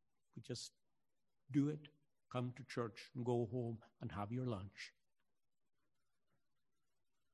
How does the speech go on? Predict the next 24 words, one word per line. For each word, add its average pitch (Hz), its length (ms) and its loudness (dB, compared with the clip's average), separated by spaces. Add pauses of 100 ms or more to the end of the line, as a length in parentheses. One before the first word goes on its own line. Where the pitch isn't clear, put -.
(540)
But 131 100 6
we 143 100 8
need 147 240 6
to 135 80 -2
turn. 156 440 2 (200)
But 151 220 8
the 151 80 10
priests, - 720 0
of - 140 0
course, 117 340 0 (320)
need 147 240 8
to 131 100 0
deliver 131 520 8
that 101 260 -2
to - 140 -20
the 117 60 -2
congregation, 107 840 -2 (680)
and 127 180 2
they 117 80 0
need 117 220 2
to 120 80 -4
do 107 200 0
something 95 480 -6
more. 92 240 -6